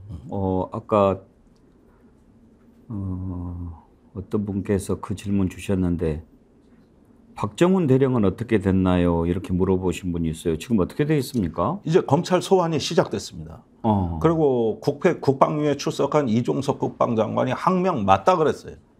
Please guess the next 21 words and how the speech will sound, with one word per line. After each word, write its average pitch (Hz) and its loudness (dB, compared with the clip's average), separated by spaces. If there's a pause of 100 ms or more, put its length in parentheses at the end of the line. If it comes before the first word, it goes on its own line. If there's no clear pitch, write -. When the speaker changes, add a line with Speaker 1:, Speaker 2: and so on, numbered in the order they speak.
(720)
Speaker 1:
지시 190 2
불이행이 185 0
아니다. 110 -2
항명이라 196 0
그랬어요. 78 -12 (500)
그러니까 202 4
이것은 175 2
뭐냐면 143 2
항명은 196 2
불구속 190 2
수사가 175 0
없어요. 110 0 (960)
저는 170 2
앞으로 123 2
구속 196 2
수사 165 0
여부도 110 0 (300)
살펴봐야 104 -8
된다. - -20 (880)
이거. 87 -12
Speaker 2:
음. 87 -8